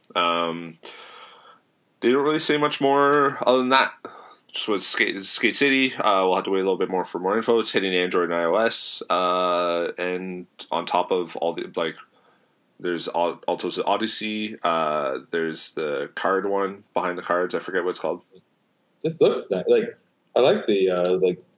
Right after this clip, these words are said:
Speaker 2: ten second, not even ten seconds, uh, little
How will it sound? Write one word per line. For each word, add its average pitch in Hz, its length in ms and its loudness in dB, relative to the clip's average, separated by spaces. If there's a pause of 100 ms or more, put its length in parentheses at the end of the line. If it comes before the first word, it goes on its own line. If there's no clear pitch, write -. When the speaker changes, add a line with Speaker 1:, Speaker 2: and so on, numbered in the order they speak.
Speaker 2:
ten 113 300 0
second, 110 360 2
not 110 160 4
even 107 200 4
ten 87 180 0
seconds, 85 560 0 (840)
uh, 90 180 8
little 90 480 4